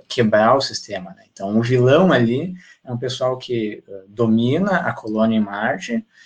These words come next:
né? Então, tem os mutantes, tem algo que é como, né,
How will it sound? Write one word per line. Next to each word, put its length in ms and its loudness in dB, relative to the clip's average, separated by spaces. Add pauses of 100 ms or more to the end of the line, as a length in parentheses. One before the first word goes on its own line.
(300)
né? 280 -8
Então, 280 -2
tem 120 2
os 120 2
mutantes, 1000 0 (420)
tem 220 4
algo 340 4
que 160 -2
é 200 6
como, 520 -2
né, 460 -12